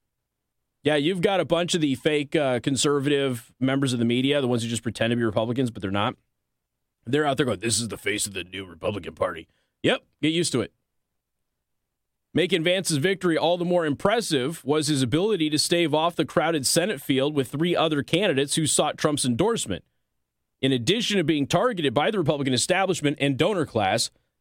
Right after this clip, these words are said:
Vance, who authored the best-selling book Hillbilly Elegy, received Trump's endorsement on April fifteenth and enjoyed a substantial boost in the polls following the forty-fifth president's nod. Yep.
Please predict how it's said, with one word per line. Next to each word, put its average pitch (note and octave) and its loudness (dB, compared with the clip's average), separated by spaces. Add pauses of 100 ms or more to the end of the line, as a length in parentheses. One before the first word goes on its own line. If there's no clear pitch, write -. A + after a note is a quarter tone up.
(140)
Vance, D#3+ 0
who C#3+ 0
authored D#3 2
the B2+ -2
best-selling D#3+ 2
book D#3 -2 (100)
Hillbilly E3+ 0
Elegy, D#3+ 0 (1600)
received E3 0
Trump's E3+ 0
endorsement D#3 0
on C3+ 0 (140)
April E3 0
fifteenth E3+ 0
and D3+ 2
enjoyed C#3 0
a C#3 0
substantial D#3 0
boost D3+ -2
in D3 -2
the B2+ 0
polls E3+ 2
following D#3+ 2
the C#3 0
forty-fifth D#3+ -2
president's C#3+ 0
nod. D#3 2 (2000)
Yep. A2+ -2